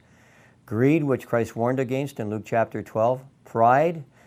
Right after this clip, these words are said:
is also a worldly motive. Why are you buying things? Is it out of pride? You want to look better than everybody else, so it makes you feel better? That's, that's a, that's a, an ungodly motive. That's a worldly motive.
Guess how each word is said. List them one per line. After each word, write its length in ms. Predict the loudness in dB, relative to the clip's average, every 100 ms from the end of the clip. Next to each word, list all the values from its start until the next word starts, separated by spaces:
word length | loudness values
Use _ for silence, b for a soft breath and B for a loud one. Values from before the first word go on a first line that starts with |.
| b
is 120 | -6 2
also 300 | 2 2 0
a 60 |
worldly 340 | 0 0 0 0
motive. 380 | 0 -2 0
Why 160 | 2 2
are 40 |
you 180 | 2 -4
buying 380 | 0 0 2 -2
things? 300 | -4 -8 -8
Is 160 | -10 -6
it 100 | -4
out 120 | -4
of 100 | -4
pride? 480 | 0 2 2 0 -10 _ b b b
You 100 | -4
want 140 | -2 0
to 20 |
look 180 | 0 2
better 220 | 2 2
than 80 | 0
everybody 460 | -2 -2 -2 0
else, 160 | 0 -2
so 140 | -6
it 40 | -6
makes 240 | -6 -8
you 80 | -12
feel 280 | -6 -2 0
better? 400 | 2 0 -4 -12 _ b b b
That's, 240 | -4 -2
that's 240 | 0 0 0
a, 80 |
that's 360 | -4 -4 -6 -2
a, 220 | -2 -2 -6 -18 -16
an 160 | -8 -4
ungodly 480 | 0 4 4 4 0
motive. 320 | -2 -2 -2
That's 180 | -6 -6
a 60 |
worldly 240 | -6 -6 -4
motive. 360 | -4 -4 -6